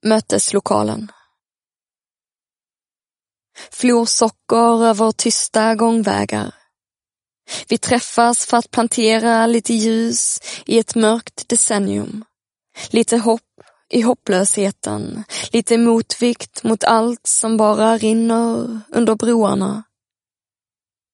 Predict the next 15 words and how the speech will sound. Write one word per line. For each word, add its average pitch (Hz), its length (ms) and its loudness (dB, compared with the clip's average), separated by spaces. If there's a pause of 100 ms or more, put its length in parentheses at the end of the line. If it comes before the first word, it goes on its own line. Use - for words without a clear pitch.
(460)
I 240 160 -2
parken 247 680 0
står 240 280 0
tre 240 380 0
barn 233 540 2
och 226 80 -2
försöker 233 520 0
skotta - 600 -2
fram 240 460 0
gungorna. 208 560 0 (1000)
Tunna 233 520 4
armar 226 720 2
lyfter 220 500 0
tung 233 460 -2
snö. 202 380 -2